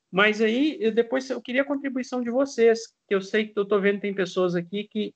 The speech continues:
estudaram muito mais do que eu, temperamentos, de repente,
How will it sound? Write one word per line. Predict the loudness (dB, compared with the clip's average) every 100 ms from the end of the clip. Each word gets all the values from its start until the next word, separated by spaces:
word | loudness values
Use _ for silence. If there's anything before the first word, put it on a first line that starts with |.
| _
estudaram | -18 -6 -4 6 8 8 6
muito | 2 -2 -2
mais | 0 0
do | -2
que | -8 0
eu, | 2 2
temperamentos, | 0 0 2 2 2 -2 -2 -4
de | -2
repente, | -2 0 0 0 0 0 0